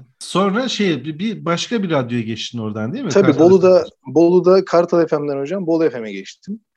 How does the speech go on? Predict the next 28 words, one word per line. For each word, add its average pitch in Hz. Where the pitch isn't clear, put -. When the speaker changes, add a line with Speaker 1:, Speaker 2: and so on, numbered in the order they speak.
Speaker 2:
İşte -
orada 170
da 226
şöyle 170
bir 156
durum 165
vardı. 107
Şimdi 127
Bolu'da, 151
e, 120
hep 156
söylerim 113
ben. 92
Siz 135
de 117
fark 110
etmişsinizdir. 101
Radyonun 131
dinlenmesi 135
için 110
bir -
şehirde 151
trafik 139
olması 92
lazım. 80
Arabada 104
Speaker 1:
Doğru. 95
Speaker 2:
özellikle. 87